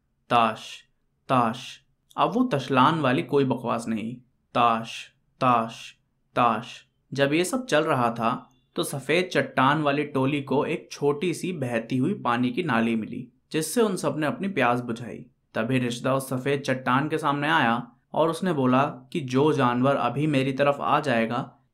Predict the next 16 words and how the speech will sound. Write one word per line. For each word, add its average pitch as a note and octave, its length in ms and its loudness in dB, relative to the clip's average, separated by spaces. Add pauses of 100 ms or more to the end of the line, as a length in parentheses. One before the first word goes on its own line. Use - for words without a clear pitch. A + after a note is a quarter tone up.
मैं B2+ 60 2
उसकी B2+ 260 2
जान B2+ 300 0
बख्श B2 340 -2
दूंगा। F2+ 400 -10 (180)
सुअर C#3 640 2 (180)
टिसरॉक C#3+ 480 0
के D#3+ 60 -2
पिंजरे B2+ 380 4
में C3 120 2
जाएगा, A2 540 -6 (160)
कुत्ते F3 360 2
टिसरॉक C#3 480 0
के F#3+ 80 -2
पालतू B2+ 420 2
बनेंगे A2 500 -4